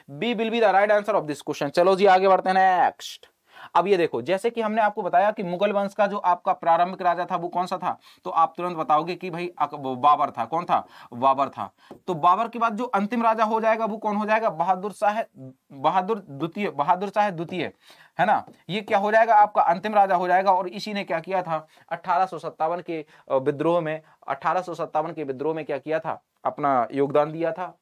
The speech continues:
और इसको फिर इस, इससे किला विला सब कुछ छीन के अंग्रेजों ने कहाँ पे भगा दिया था? इसको रंगून भगा दिया था। कहाँ पे?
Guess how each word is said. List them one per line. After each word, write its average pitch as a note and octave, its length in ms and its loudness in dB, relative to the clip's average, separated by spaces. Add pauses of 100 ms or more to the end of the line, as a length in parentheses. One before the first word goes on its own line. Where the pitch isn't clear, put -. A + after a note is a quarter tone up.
और F#3 320 2 (400)
इसको C#3 280 -6
फिर D3+ 240 -6 (120)
इस, D3 220 -10 (440)
इससे D#3 240 -10
किला D3+ 260 -2
विला D3+ 180 -2
सब D3 160 -8
कुछ D3+ 160 -12
छीन D#3+ 200 -10
के F3 80 -8
अंग्रेजों D#3 340 -6
ने D3+ 120 -10 (320)
कहाँ C#3 200 -4
पे C#3+ 100 -6
भगा A#2+ 200 0
दिया D3+ 180 -4
था? D#3 80 -4
इसको C3+ 220 -4
रंगून B2+ 320 -2
भगा G#2+ 220 0
दिया A2+ 180 -8
था। A#2 80 -4
कहाँ C3+ 280 2
पे? B2 120 -4